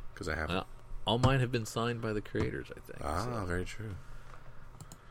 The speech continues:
Speaker 1: Harley Quinn twenty-four. Let's check out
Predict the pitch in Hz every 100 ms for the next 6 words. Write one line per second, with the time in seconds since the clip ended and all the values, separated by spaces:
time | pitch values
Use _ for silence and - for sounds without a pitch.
0 | - - - - - - - - - -
1 | - - - - - - - 165 180 190
2 | - 160 139 123 117 113 - 123 123 117
3 | - 110 101 101 98 95 - - 104 90
4 | 80 -